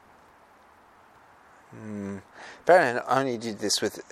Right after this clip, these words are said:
uh, his, uh, now meticulous, uh, meticulous and insight, but he tried his own experiments, including the first demonstration of the principle of the electric motor. That's n-, not entirely correct, but he was, he ha-, he had a job of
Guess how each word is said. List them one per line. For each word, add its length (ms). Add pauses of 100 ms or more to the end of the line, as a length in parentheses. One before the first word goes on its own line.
uh, 120
his, 400 (420)
uh, 300
now 260
meticulous, 640 (840)
uh, 240
meticulous 480
and 120
insight, 400
but 100
he 100
tried 320
his 140
own 180
experiments, 460
including 440
the 60
first 260
demonstration 500
of 80
the 60
principle 300
of 120
the 60
electric 320
motor. 360 (1800)
That's 380 (280)
n-, 300
not 280
entirely 420
correct, 260
but 140
he 160
was, 340 (100)
he 120
ha-, 160
he 200
had 180
a 60
job 280
of 140